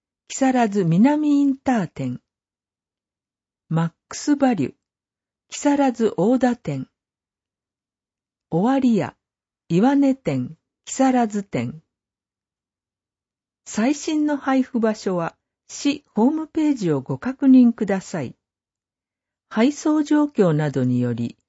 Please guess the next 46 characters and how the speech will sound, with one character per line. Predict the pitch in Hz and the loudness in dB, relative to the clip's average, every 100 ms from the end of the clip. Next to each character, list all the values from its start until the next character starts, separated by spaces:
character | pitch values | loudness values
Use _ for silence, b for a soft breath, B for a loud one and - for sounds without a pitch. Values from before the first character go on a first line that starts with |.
| _ _ - | _ _ -8
一 | - 285 | -2 -2
日 | 311 320 - | -2 -6 -4
か | - | -2
ら | 190 156 | 0 0
の | 135 | -4
配 | - 190 220 | -2 0 0
布 | - | 0
が | 196 170 | -2 0
で | 139 | -2
き | 139 277 | -2 -2
な | 294 | 2
い | 254 | 0
場 | 139 135 | 2 0
合 | 165 | -2
が | 156 147 | -2 -4
あ | 135 | -4
り | 123 | -4
ま | 113 110 | -6 -8
す。 | - - _ _ _ _ _ _ _ _ _ _ _ _ _ _ _ _ _ - | -14 -20 _ _ _ _ _ _ _ _ _ _ _ _ _ _ _ _ _ -8
郵 | 160 240 330 | -2 -2 -2
商 | - 320 311 | -2 0 2
郵 | 294 302 302 | 4 4 2
送 | 294 202 151 | 0 0 2
に | 139 131 | 0 -4
つ | - 180 | -6 -6
い | 120 | -6
て、 | - - - _ _ _ _ _ _ _ _ _ - | -8 -10 -10 _ _ _ _ _ _ _ _ _ -18
新 | - 233 302 | 0 4 4
聞 | 311 311 294 277 | 2 0 0 0
を | |
購 | 269 - 254 | -2 -2 -2
読 | 269 269 254 | 0 -2 -4
し | 247 | -6
て | - 233 | 0 0
お | 202 | 2
ら | 190 | -2
ず、 | 160 117 - _ _ _ _ | -6 -10 -12 _ _ _ _
デ | 135 160 | -4 -2
ジ | 175 311 | -2 -2
タ | 302 | 0
ル | 302 | 2
版 | 294 285 269 | 2 2 4
の | 254 | 4
閲 | 233 220 - | 4 0 -2
覧 | 226 202 185 | -2 -2 -2
や | 175 156 | -4 -8